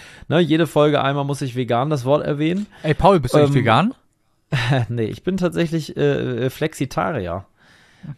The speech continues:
Speaker 1: Ähm, so, umso mehr man über Tierschutz und so weiter redet, werde ich jetzt als, äh, linke Zecke abgestempelt, äh, als Vogue, als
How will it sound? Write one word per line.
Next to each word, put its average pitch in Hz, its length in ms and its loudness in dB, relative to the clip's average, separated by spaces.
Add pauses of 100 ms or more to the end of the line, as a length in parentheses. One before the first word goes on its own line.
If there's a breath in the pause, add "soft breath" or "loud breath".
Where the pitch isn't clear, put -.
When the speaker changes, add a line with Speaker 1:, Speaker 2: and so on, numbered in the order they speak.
Speaker 1:
Ähm, 120 640 0 (1080 soft breath)
so, 139 200 2
umso 160 360 -2
mehr 170 200 0
man 190 160 -2
über 147 240 -2
Tierschutz 190 400 -4
und 160 160 -4
so 151 100 -2
weiter 139 260 2
redet, 131 320 -2
werde 123 220 0
ich 120 60 -6
jetzt 123 200 -4
als, - 340 -4
äh, 110 340 -2 (280 soft breath)
linke 165 360 2
Zecke - 340 -2
abgestempelt, 151 1000 -2 (100)
äh, 135 260 -2
als 123 340 -2 (140)
Vogue, 180 440 6 (360 loud breath)
als - 600 2